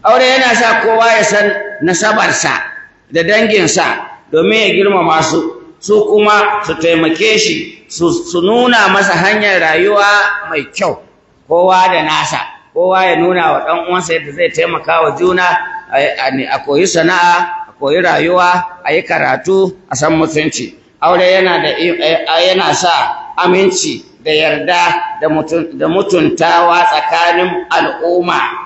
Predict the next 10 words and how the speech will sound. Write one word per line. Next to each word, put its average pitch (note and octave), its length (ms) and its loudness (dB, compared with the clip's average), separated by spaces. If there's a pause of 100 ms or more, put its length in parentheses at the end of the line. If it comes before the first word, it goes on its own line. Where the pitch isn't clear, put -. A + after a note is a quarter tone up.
(1900)
Aure G#3+ 360 4 (1300)
yana G3+ 320 2
sa G#3 280 2
yarda E3 440 0 (1160)
da E3+ 140 0
kamewa G3 760 2
da F#3 120 0
mutuntaka F3+ 600 -2
a D#3 200 -2
tsakanin G3 560 0